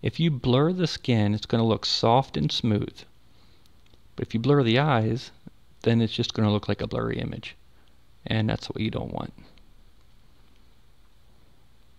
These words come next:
So I'm gonna have to decrease the,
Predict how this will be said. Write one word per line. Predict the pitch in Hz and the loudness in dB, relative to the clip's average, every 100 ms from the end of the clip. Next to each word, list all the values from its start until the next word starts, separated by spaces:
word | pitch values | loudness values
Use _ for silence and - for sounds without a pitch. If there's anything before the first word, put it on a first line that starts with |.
| - - - - - - - - - - - - - - - - - | -20 -20 -20 -20 -20 -20 -20 -20 -20 -20 -20 -20 -20 -20 -20 -20 -16
So | - 113 - - | -6 -4 -2 -4
I'm | |
gonna | 123 | -4
have | 123 120 | -4 -6
to | - | -8
decrease | 120 123 127 123 - | -8 -6 -6 -6 -8
the, | - 110 | -8 -8